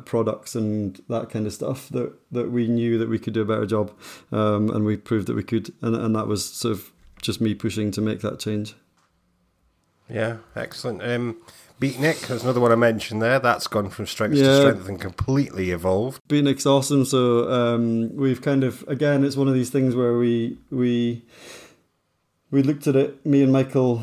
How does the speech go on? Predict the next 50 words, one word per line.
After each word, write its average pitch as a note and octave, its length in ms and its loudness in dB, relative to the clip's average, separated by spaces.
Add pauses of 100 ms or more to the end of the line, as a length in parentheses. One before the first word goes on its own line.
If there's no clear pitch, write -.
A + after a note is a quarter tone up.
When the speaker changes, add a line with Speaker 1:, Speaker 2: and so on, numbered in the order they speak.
(160)
Speaker 1:
back C3 260 0
in B2 160 2
twenty B2 380 0
sixteen. B2 640 0
The A#2 140 -2
first A#2+ 440 0
one A2+ 400 0 (380)
I A2+ 140 0
did A2 240 0
was, G#2 160 -4
like, A2+ 160 -2
the A2+ 80 -2
week A2+ 240 -2
before A2+ 280 -2
I G#2+ 140 0
actually A2+ 160 -4
started A2+ 280 -2
at G#2 60 -6
Brewdog, G#2+ 360 0
and A2 120 2
we A2+ 120 2
knew A2+ 300 2
that, G#2+ 260 -2 (400)
um, A2 260 2
there A#2 100 2
was A2+ 140 0
things A2 220 0
we A2+ 80 0
wanted A#2 180 0
to - 100 -6
change. C3+ 460 2
So A#2+ 400 0 (1000)
we C#3 200 2
wanted C#3 320 2
as A#2+ 120 -10
many C#3 200 4
people C#3+ 220 0
to C#3+ 60 -8
come D3+ 140 2
and D3 80 4
enjoy D3 220 4
it D3+ 40 4
as D3 80 -2
possible, D#3+ 460 2
which B2+ 220 -2
we've A#2+ 80 -2
now B2+ 160 2
got A#2+ 160 0
up B2+ 120 -6
to, G#2+ 220 -4